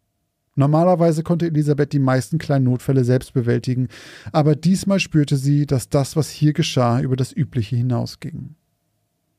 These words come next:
Die Krankenschwester des Schulgebäudes, Frau Scholz,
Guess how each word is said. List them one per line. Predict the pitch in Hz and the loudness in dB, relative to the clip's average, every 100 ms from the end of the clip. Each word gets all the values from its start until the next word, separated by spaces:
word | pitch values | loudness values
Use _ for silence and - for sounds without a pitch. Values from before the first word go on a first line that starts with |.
| _ 156 | _ -2
Die | |
Krankenschwester | - 214 190 196 190 - | 0 -2 -2 -2 -2 -2
des | 185 | -4
Schulgebäudes, | - 190 175 160 165 170 165 - - - | -2 0 0 2 2 2 -2 -6 -20 -18
Frau | - 180 | -2 -2
Scholz, | 156 147 135 139 - | 0 2 2 0 -4